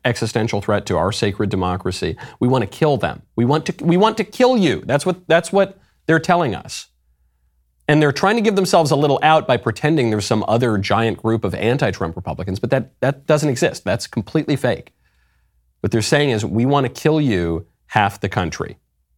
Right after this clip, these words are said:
And, and it's not just Tim Ryan. It's all these people who are comparing us to terrorists and calling us fascists and saying that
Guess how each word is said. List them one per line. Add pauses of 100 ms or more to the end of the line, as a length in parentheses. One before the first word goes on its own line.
(1300)
And,
and
it's
not
just
Tim
Ryan. (840)
It's
all
these
people
who
are
comparing
us
to
terrorists
and
calling
us
fascists
and
saying
that